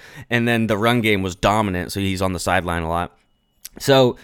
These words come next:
maybe this is, 'cause that's really why I don't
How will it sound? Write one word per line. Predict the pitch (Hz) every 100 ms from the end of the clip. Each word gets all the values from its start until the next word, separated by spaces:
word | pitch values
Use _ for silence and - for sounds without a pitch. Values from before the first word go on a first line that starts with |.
| - - - - - - - - - - _ -
maybe | 123 127 143 165 160
this | 110 120 127 -
is, | 151 -
'cause | 143
that's | 123 156 214
really | 135 165 180
why | 107 95 101 113 123
I | -
don't | 98 110 107